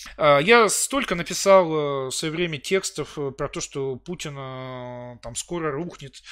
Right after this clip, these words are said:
э, что Путин не может не рухнуть, потому что поддержки народной нет, э, деньги заканчиваются, давление Запада, вся фигня.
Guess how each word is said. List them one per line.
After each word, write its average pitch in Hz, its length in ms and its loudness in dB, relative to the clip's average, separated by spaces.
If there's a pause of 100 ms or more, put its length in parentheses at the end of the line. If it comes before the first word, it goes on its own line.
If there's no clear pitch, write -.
(300)
э, 135 120 -4
что - 180 -8
Путин 156 300 -10
не 147 80 -6
может 156 320 -8
не 143 100 -6
рухнуть, 160 340 -6
потому 147 220 -10
что 139 540 -6
поддержки 151 420 -6
народной 151 400 -4
нет, 143 340 -8
э, 123 320 -8
деньги 156 320 -10
заканчиваются, 139 960 -6 (460)
давление 156 480 -2
Запада, 131 400 0
вся 175 180 -4
фигня. 123 460 -8